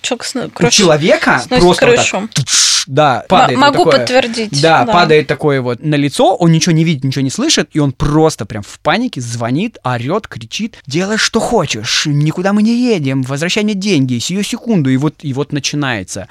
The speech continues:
Speaker 2: Вот ты ждешь, пока он выговорится, и начинаешь, м, обсуждать, что на самом деле. В итоге самые, м, паникующие люди через минут, наверное, сорок разговора, э, сказали: «Ну ладно, в принципе, можно и в следующем году съездить». Вот.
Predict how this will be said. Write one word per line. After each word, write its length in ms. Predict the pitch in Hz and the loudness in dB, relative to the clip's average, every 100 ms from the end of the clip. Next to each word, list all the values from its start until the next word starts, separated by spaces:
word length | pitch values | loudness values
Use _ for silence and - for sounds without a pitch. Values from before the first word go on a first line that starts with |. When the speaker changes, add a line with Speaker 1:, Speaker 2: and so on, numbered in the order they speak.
| - | -12
Speaker 2:
Вот 120 | 110 | -4
ты 60 | |
ждешь, 320 | 139 143 160 - | -4 0 0 0
пока 240 | 127 127 | -4 -2
он 80 | 117 | -2
выговорится, 760 | 104 120 113 127 156 226 294 330 | -6 -6 -6 -4 -4 -2 -4 -6
и 80 | 123 | -6
начинаешь, 500 | 131 - 160 262 - | -4 -2 -4 -2 -4
м, 480 | 160 135 110 90 131 | -4 -6 -6 -10 -6
обсуждать, 540 | 139 - 151 113 120 196 _ - - | -6 -4 -6 -2 -4 -4 _ -20 -16
что 200 | 147 143 | -10 -4
на 80 | 143 | -4
самом 240 | - 156 | -2 -4
деле. 280 | 123 104 92 | -2 -4 -8
В 120 | - 131 | -8 -6
итоге 480 | - 156 123 92 _ | 0 0 0 -6 _
самые, 520 | - - 139 110 98 | -6 0 0 0 -4
м, 360 | 69 71 85 131 | -10 -16 -16 -10
паникующие 560 | 143 139 135 113 - 104 | -4 -4 -4 -6 -6 -6
люди 360 | 240 285 214 208 120 | -4 -4 -6 -8 -10
через 340 | - 131 110 | -6 -6 -6
минут, 300 | 120 135 135 | -2 0 0
наверное, 220 | 117 117 | -2 -6
сорок 440 | 117 - 160 110 - | -8 -2 0 0 -4
разговора, 580 | 104 107 196 302 226 165 - _ | -10 -6 0 0 0 -2 -12 _
э, 100 | - | -14
сказали: 460 | 127 - 139 131 113 - _ | -12 -6 -2 -2 -4 -12 _
«Ну 80 | 311 | -4
ладно, 260 | 349 339 220 | 0 2 0
в 80 | - | -2
принципе, 840 | 214 262 - - 170 151 135 123 | -4 -4 -6 -8 -4 -2 -2 -4
можно 400 | 120 127 151 151 | -4 -4 -4 -4
и 80 | 117 | -6
в 60 | - | -8
следующем 320 | 139 160 151 | -10 -8 -6
году 200 | 131 120 | -6 -8
съездить». 560 | - 107 107 90 - _ - | -10 -10 -10 -14 -18 _ -16
Вот. 280 | 123 117 | -10 -8